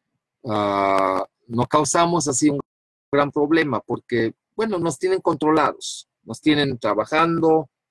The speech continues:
saben dónde estamos, por tanto uso del celular, ya ven, "Ah, ah, bueno, está publicando, ya está comiendo ahorita en un restaurante".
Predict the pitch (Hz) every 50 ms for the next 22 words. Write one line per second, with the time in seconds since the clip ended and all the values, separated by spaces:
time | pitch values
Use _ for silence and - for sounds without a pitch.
0 | - - - _ _ _ _ _ - - 139 143 147 135 110 113 107 104 - -
1 | - - 151 151 156 151 151 147 - - _ - - 107 - - 110 110 - 165
2 | 131 123 117 117 110 98 101 98 - - 101 101 107 117 127 143 147 143 143 139
3 | 127 120 120 113 123 127 127 131 - - _ _ _ _ _ _ _ - - 233
4 | 226 226 220 208 - _ _ _ _ _ _ - 175 165 165 160 147 139 127 -
5 | 139 147 151 143 135 131 131 - - 113 - 113 113 117 120 120 113 104 101 110
6 | - - 113 95 95 92 92 92 101 98 - - 123 120 127 147 160 170 165 156
7 | 135 - 143 143 135